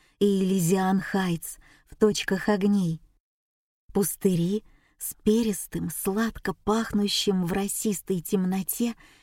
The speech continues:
диким фенхелем. Его запах смешивался с плесенью машины, сигаретами и алкоголем из недопитых бутылок. Рина швырнула сигарету в окно.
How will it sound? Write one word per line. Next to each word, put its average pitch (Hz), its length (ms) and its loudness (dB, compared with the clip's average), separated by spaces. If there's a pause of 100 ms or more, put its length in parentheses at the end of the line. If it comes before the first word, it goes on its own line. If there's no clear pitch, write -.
диким 185 560 2
фенхелем. 180 880 -2 (760)
Его 214 280 4
запах 202 500 -2
смешивался 208 840 0
с - 200 -8
плесенью 202 640 2
машины, 202 600 0 (440)
сигаретами 185 800 2
и - 20 0
алкоголем 190 760 2
из 175 180 -2
недопитых 185 680 0
бутылок. 170 500 -2 (720)
Рина 254 320 4
швырнула 185 580 2
сигарету 170 680 0
в 175 100 0
окно. 165 440 -2